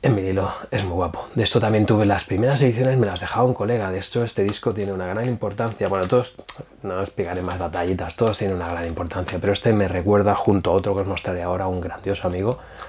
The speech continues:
amigo Juan, en paz descanses, tío, uno de mis, sí, para mí uno de mis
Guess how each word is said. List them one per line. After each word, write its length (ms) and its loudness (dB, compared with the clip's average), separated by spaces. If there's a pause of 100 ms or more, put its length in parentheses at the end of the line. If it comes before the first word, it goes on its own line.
(120)
amigo 240 0
Juan, 400 0
en 320 -4
paz 180 -2
descanses, 540 -8
tío, 140 -2
uno 100 -4
de 100 -4
mis, 140 -6 (320)
sí, 140 -6
para 200 -6
mí 120 -2
uno 160 -2
de 100 -8
mis 80 -10